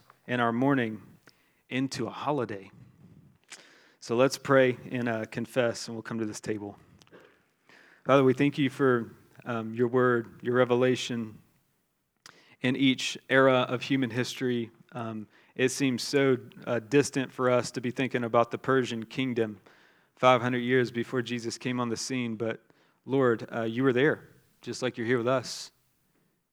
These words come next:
always working, always present, always behind the scenes, hidden.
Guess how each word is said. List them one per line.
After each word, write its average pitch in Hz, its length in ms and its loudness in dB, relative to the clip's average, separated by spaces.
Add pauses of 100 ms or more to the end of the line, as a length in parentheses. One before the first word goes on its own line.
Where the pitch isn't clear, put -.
(160)
always 131 460 4
working, 120 400 0
always 120 260 0
present, 110 440 -8
always 117 240 0
behind 120 360 -2
the 117 60 -4
scenes, 123 720 -8
hidden. 131 420 -4